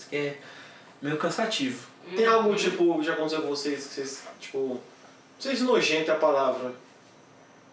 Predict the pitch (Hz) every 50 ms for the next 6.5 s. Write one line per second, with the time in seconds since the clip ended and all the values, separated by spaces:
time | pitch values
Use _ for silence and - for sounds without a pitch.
0 | - - - - - - - - - - - - - - - - - 349 359 370
1 | 349 240 220 180 151 - - 139 131 - - - - - - - - - - 165
2 | 165 170 170 165 160 - 160 156 160 165 170 170 180 180 156 143 135 123 - -
3 | - - - - - - - - - - - - - - - 139 139 147 151 165
4 | - - 202 185 165 156 160 156 156 - - - - - - 147 151 180 220 233
5 | - - - - - - - - - 214 196 - 180 175 170 185 - - 175 165
6 | 160 151 143 143 147 147 - - -